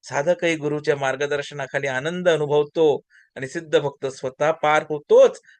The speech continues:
पण इतरांनाही पार करतो. आणि त्यामुळे ही प्रेरणा आपल्याला सगळ्यांना देता यायला पाहिजे. परमेश्वर हृदयात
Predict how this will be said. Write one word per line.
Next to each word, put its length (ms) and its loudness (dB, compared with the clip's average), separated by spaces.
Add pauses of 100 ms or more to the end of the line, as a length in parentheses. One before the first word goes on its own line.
(120)
पण 100 -6
इतरांनाही 760 -4
पार 500 -6
करतो. 420 -16 (2000)
आणि 100 -8
त्यामुळे 460 -4 (840)
ही 40 -4
प्रेरणा 560 -4
आपल्याला 400 -4
सगळ्यांना 480 -10
देता 320 -8
यायला 260 -12
पाहिजे. 380 -20 (680)
परमेश्वर 580 2
हृदयात 320 0